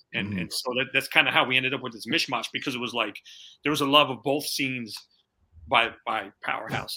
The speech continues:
Speaker 1: like, you know, the, the, the, the East Coast hardcore that was coming out of New York and, and clearly the West Coast, uh, you know, punk and, and,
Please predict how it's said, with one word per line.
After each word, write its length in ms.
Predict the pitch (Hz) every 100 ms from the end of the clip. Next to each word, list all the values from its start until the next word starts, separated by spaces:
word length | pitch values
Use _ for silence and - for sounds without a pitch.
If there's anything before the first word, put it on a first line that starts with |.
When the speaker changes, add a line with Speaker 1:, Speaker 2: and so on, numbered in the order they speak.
| -
Speaker 1:
like, 100 | -
you 80 | 110
know, 140 | 101 101
the, 160 | 107 110
the, 160 | 113 101 101
the, 120 | 101 104
the 60 |
East 200 | 123 127
Coast 240 | - 123 -
hardcore 360 | 135 120 - 131
that 60 | 117
was 120 | -
coming 240 | 127 120
out 80 | 113
of 40 |
New 80 | 113
York 320 | 110 117 113 -
and, 160 | 107 101 _ - - - _ -
and 220 | 120 110 -
clearly 300 | - 147 120
the 80 | 110
West 260 | 123 120 -
Coast, 400 | 123 110 - 127
uh, 140 | 113 117
you 80 | 120
know, 180 | 107 113 _ _ _ - - - _
punk 240 | - 127 -
and, 240 | 110 107 - - - 110
and, 200 | 104